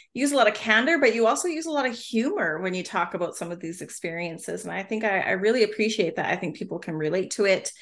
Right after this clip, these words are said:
And I've been reading a few stories, and I s-, I know you didn't wanna share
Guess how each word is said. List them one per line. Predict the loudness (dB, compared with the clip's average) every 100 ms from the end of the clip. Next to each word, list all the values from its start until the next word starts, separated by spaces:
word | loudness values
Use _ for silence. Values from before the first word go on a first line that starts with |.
| -16 -16 -18 2
And | 6 6 4 2 0 -2 4
I've | 6 8
been | 6 6
reading | 4 6 6 4
a | 4
few | 2
stories, | 2 2 2
and | 2
I |
s-, | 0 -2 0
I | 2
know | 4
you | 2
didn't | 0 0
wanna | -2
share | 0 4 6 8 6 4